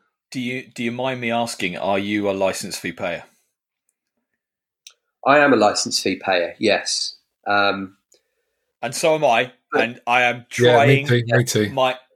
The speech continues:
Speaker 1: absolute hardest to get to the point where we're not.
Speaker 2: Yeah.
Speaker 1: The only stuff that we, that we watch now, uh, it, it's the kids. Y-, you, you have to hand it to them.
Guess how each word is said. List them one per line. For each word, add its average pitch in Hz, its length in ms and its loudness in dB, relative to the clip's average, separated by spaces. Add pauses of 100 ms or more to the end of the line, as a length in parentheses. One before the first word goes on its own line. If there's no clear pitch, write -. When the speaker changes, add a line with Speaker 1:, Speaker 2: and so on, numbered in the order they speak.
Speaker 1:
absolute 147 800 -2
hardest 123 560 2
to - 60 -10
get - 220 -6
to - 100 -8
the 101 100 -12
point - 540 -4 (400)
where 107 320 2
we're 98 180 -6
not. 101 460 -6 (260)
Speaker 2:
Yeah. 104 260 0
Speaker 1:
The 120 140 2
only 147 320 2
stuff - 540 0
that - 160 -8
we, 107 540 -2 (500)
that 127 80 -4
we 107 180 -2
watch 113 400 -2
now, 82 400 -8 (240)
uh, 101 200 0 (100)
it, 165 180 -4
it's - 180 -6
the - 60 -8
kids. - 400 -4 (100)
Y-, 135 160 -4
you, 123 280 -2
you 117 140 2
have 156 280 -2
to 139 60 -2
hand 131 260 0
it 101 100 -8
to - 100 -12
them. 110 260 -10